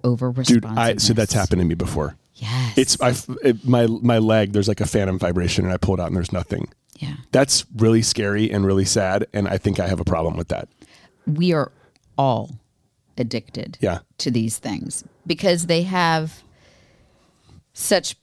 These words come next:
Speaker 1: power
Speaker 2: Mm-hmm.
Speaker 1: over us. And I'm the first worst person to raise my hand that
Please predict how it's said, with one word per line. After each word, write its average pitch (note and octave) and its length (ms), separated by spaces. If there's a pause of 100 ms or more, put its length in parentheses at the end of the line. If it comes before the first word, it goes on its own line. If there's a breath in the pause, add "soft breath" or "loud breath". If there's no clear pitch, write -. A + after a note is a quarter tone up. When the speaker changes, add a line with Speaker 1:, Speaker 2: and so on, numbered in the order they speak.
(140)
Speaker 1:
power E3+ 760
Speaker 2:
Mm-hmm. G2+ 340
Speaker 1:
over B2 320
us. A2+ 280 (100)
And C#3+ 160 (440 soft breath)
I'm C#3 260
the C3+ 80
first C#3 380
worst C3 240
person C3 300
to A#2 60
raise A2+ 200
my A#2 100
hand G#2+ 300
that - 260